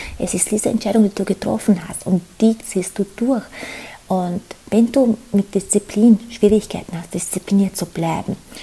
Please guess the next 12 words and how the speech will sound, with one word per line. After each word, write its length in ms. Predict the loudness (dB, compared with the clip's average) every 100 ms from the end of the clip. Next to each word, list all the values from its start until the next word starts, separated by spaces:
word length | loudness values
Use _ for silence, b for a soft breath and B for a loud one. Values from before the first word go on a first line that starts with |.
| B B -10
dann 120 | -10
versuch's 680 | -10 -12 -10 -6 -6 -8 -10
einfach 300 | -12 -10 -12 -12
kleiner 640 | -10 -8 -6 -4 -4 -6 -6
oder 220 | -6 -6
strukturierter, 1000 | -6 -8 -6 -6 -2 0 0 0 -8 -8 -10 -20 -20 -20 -20 -20 -20 -20 -20 -20 -6
wo 180 | 0 0
du 120 | 0
dir 140 | -4 -4
einfach 340 | -2 -4 -6 -6 -2
wirklich 320 | 0 0 -2
vornimmst, 520 | -6 -2 2 2 0